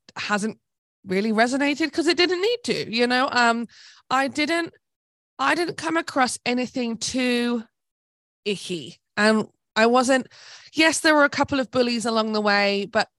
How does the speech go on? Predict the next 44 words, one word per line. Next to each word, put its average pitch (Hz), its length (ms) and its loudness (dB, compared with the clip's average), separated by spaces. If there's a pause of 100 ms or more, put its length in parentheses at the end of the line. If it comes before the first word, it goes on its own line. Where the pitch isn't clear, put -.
(380)
you 277 120 -4
know, 233 80 0 (120)
minor, 214 640 0 (200)
really 247 300 0
quite 220 240 0
minor 190 380 0
in 190 120 -2
comparison 185 560 -4
to 196 140 -4
what 190 180 2 (360)
I 196 140 2
know 190 240 2
some 202 280 -2
kids 185 260 -6
go 160 180 -2
through 175 200 -2
at - 120 0
school 180 240 -4
in 180 140 0
terms 180 280 -2
of 165 180 0 (340)
bullying. 190 340 2
So 214 120 0
I 214 100 6
was 226 200 0
really, 254 680 -4 (320)
I'm 240 140 2
really 320 200 6
lucky, - 480 -2 (120)
I 190 60 -6
think, 170 300 -4
in 175 180 0
that 139 160 2
way 175 180 4
that 180 140 4
I 190 120 6
was 190 180 2
just - 380 -2 (500)
kind 233 200 2
of 226 80 2
accepted. 220 560 -2 (320)
In 247 160 -2
saying 302 480 0
that, 202 520 0